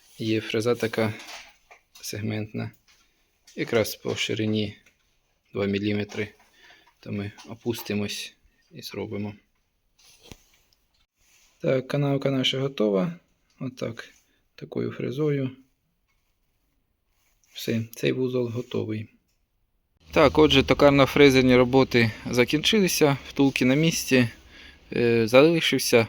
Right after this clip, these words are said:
акобласт. Зараз почистимо цю половинку, бо мотор уже весь помитий, лишилась тільки ця частинка. Зараз такий має вигляд.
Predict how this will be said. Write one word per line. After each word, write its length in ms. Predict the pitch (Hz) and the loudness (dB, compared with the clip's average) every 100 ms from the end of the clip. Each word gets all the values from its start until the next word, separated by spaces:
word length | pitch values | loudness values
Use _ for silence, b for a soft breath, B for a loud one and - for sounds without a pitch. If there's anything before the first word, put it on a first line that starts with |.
| - | 2
акобласт. 720 | 123 107 98 90 - - - _ - | 2 4 4 4 2 -8 -16 _ -8
Зараз 380 | 107 110 107 101 | 2 4 4 2
почистимо 600 | 120 - 202 - 160 151 | -2 0 0 0 -2 -2
цю 160 | - | -4
половинку, 680 | 139 131 127 127 127 - 117 110 B B B B - | -2 2 4 4 2 0 -4 -4 B B B B 0
бо 100 | 107 | 2
мотор 320 | 113 123 117 | 4 4 2
уже 200 | 110 110 | 4 4
весь 420 | 107 110 - - - - | 6 4 2 -8 -14 -2
помитий, 600 | 120 156 - 135 120 - B B B B - | 2 2 2 0 -2 -8 B B B B -4
лишилась 400 | 110 - 123 107 | 0 2 0 0
тільки 280 | - 104 - | -2 -4 -2
ця 180 | 110 | -2
частинка. 540 | 101 98 - 95 90 90 | -2 -4 -6 -6 -4 0
Зараз 480 | 104 104 98 - - - B B B | 2 4 2 -2 -12 -18 B B B
такий 240 | - - 117 | -8 0 4
має 240 | 113 117 | 6 6
вигляд. 480 | 156 190 170 147 | 4 2 2 0